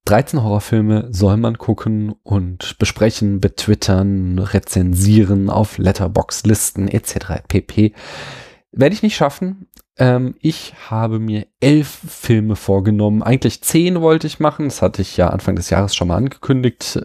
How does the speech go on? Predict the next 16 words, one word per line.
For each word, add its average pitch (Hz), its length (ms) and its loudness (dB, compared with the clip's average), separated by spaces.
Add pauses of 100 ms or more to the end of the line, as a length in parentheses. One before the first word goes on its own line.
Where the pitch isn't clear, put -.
ähm, 110 400 2
dass - 240 -4
zehn 113 340 4
zehn 123 340 0
jetzt 104 220 0
immer 113 240 4
die 104 160 0
Zahl 110 380 2
wird 110 180 2
für 104 380 0 (480)
Horror 104 180 2
Oktober 107 640 0
und 101 120 -2
für - 140 -4
Lopery. 107 600 0 (680)
Aber, 127 720 2